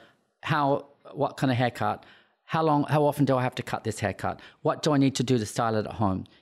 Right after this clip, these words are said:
Is there any styling at all? And et cetera, et cetera, et cetera. And what will it suit my face?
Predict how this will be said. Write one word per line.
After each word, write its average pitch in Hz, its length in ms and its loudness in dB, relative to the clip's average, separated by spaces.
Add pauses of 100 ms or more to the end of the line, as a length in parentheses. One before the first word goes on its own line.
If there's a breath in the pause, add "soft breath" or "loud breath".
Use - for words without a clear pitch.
(160 soft breath)
Is 139 140 0
there 139 120 2
any 120 140 2
styling 107 420 0
at 98 80 2
all? 92 300 0 (800 soft breath)
And 135 280 4 (180)
et 123 140 -6
cetera, 135 260 -2
et 113 80 -4
cetera, 120 260 -2
et - 120 -12
cetera. 104 280 -2
And 113 140 2
what 135 300 2
will 135 160 2
it - 100 -2
suit 127 220 -2
my 110 180 0
face? 107 380 -2